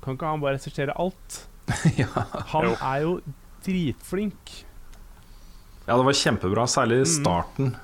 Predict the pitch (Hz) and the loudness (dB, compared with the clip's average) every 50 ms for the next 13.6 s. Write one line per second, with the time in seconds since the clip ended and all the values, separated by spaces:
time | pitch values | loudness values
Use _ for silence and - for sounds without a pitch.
0 | - - - - - - 104 95 - - - 107 110 107 113 113 107 107 110 107 | -14 -8 -6 -2 0 2 2 0 0 0 0 0 0 2 2 2 2 2 0 0
1 | 113 104 92 101 107 107 107 104 104 104 104 101 104 104 104 104 104 104 104 104 | 0 0 2 2 2 2 4 4 4 4 4 4 4 4 4 2 2 4 2 4
2 | 107 107 98 92 95 95 - 107 98 90 87 87 92 - 104 95 - - 95 95 | 4 4 4 4 2 2 2 2 2 2 2 2 2 0 -2 -2 -2 -2 0 0
3 | 95 95 92 92 92 92 87 - - - - - 156 165 139 120 131 151 - - | 2 0 0 0 0 -2 -4 -8 -12 -20 -12 -8 -6 -6 -4 -6 -6 -8 -10 -16
4 | - - - - - - - - 143 127 107 113 104 98 104 101 101 101 101 107 | -20 -20 -20 -20 -20 -20 -14 -8 -6 -4 0 0 2 2 2 2 4 4 4 4
5 | 107 117 110 98 95 92 90 92 92 95 95 98 104 113 113 107 110 110 107 104 | 4 4 4 4 4 4 4 2 2 2 4 4 4 4 4 4 4 4 4 4
6 | 98 101 95 101 104 104 107 107 104 - - 113 104 98 85 85 87 92 98 101 | 4 4 4 4 4 4 4 2 0 0 0 0 0 2 2 2 2 2 4 4
7 | 101 104 104 104 101 104 104 101 - - - 110 92 85 82 85 90 92 90 101 | 4 4 4 4 4 4 4 2 2 2 2 2 2 2 2 2 2 2 2 2
8 | 117 123 - - 127 120 110 101 90 92 92 120 107 110 104 101 95 92 90 90 | 2 0 -2 -4 -4 -2 0 0 2 2 0 0 0 0 0 2 2 2 2 2
9 | 95 92 - 107 95 95 92 90 92 95 98 90 90 - - - - - - - | 0 0 0 0 2 2 2 2 2 2 2 0 -2 -6 -14 -18 -18 -18 -18 -18
10 | - - - - - - - 143 - - - - - - 90 92 92 90 92 101 | -18 -20 -18 -12 -8 -2 -2 -2 -2 -2 -8 -8 -4 -2 0 2 2 2 4 4
11 | 101 95 92 - - - - - - - - - 110 107 101 - 110 98 82 76 | 2 2 0 -2 -6 -14 -16 -18 -20 -20 -6 -4 -4 -2 0 2 2 2 2 0
12 | - - 120 107 - - - - - - - - - - - - - - - - | 0 -2 -2 -4 -4 -12 -18 -20 -20 -20 -20 -20 -20 -20 -20 -20 -20 -20 -20 -20
13 | - - 120 117 110 101 95 - - - 98 | -8 -4 -2 -2 -2 -2 -6 -6 -6 -8 -8